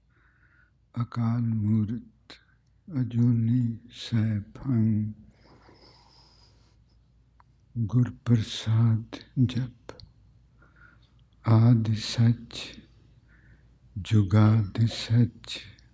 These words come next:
ਹੈ ਵੀ ਸੱਚ, ਨਾਨਕ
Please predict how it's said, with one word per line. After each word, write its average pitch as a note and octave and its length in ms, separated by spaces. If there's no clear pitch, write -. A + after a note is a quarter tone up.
ਹੈ A2 280
ਵੀ B2 480
ਸੱਚ, - 840
ਨਾਨਕ G#2 720